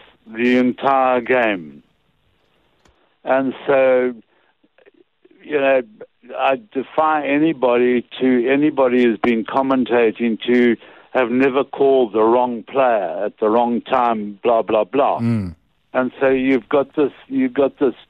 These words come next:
Speaker 1: director talking in your ears the entire time, um, which a lot of my co-commentators have taken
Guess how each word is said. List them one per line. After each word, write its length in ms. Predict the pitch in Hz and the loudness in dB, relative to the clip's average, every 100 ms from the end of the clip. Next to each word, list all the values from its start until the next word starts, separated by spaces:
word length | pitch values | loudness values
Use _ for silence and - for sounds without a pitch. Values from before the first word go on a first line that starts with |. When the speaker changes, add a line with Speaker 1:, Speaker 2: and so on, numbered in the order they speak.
| 104 | -4
Speaker 1:
director 600 | 123 120 143 - - 113 | 0 2 0 -2 -4 -6
talking 560 | - - 135 - 131 123 | -4 0 0 -2 -6 -4
in 200 | 123 117 | -4 0
your 220 | 117 120 | 0 0
ears 480 | 147 135 110 113 110 | 2 2 2 0 -2
the 140 | - 120 | -6 -4
entire 600 | 120 107 131 120 117 110 | -2 -4 -2 0 0 -2
time, 500 | - 147 123 87 71 _ _ _ _ _ _ _ _ _ _ | -2 -2 -2 -4 -12 _ _ _ _ _ _ _ _ _ _
um, 640 | - 131 135 131 131 127 123 - - - | -4 0 2 2 0 -2 -6 -12 -14 -8
which 260 | 143 143 - - - - - - | -2 -2 -4 -14 -14 -20 -14 -4
a 60 | 131 | 0
lot 260 | 135 160 | 2 2
of 180 | 160 127 101 _ 120 | 2 -2 -6 _ -12
my 300 | 123 117 113 | -4 -2 -2
co-commentators 1160 | - 147 139 - 127 123 117 131 120 110 117 101 | -2 0 0 0 -2 -2 -6 -2 0 0 -2 -2
have 180 | 120 95 | -4 -2
taken 440 | 131 123 - 117 | 0 0 0 -4